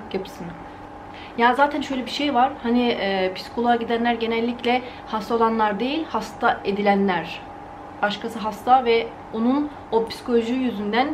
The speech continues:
sen de hasta oluyorsun. Aslında onlar gerçek hasta değil. Gerçek hastalar psikoloji, psikolog,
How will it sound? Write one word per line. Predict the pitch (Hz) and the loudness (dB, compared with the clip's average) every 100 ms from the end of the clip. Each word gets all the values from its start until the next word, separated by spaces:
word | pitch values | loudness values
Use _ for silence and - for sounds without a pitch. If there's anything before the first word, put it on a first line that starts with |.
| 285 | -2
sen | 220 226 | -2 2
de | |
hasta | 202 - 180 | 0 0 -6
oluyorsun. | 170 170 - - | -6 -8 -10 -8
Aslında | 175 - 226 220 | -8 -6 -4 0
onlar | 220 | 0
gerçek | 202 220 226 - | 2 2 0 -4
hasta | 190 - 185 | -6 -4 -2
değil. | 175 | 0
Gerçek | 208 226 - | 0 0 -4
hastalar | 208 196 254 | -6 0 -2
psikoloji, | 254 - 208 196 196 - - | -2 -6 -2 -2 -4 -12 -12
psikolog, | 214 - 208 214 | -10 -6 -2 -2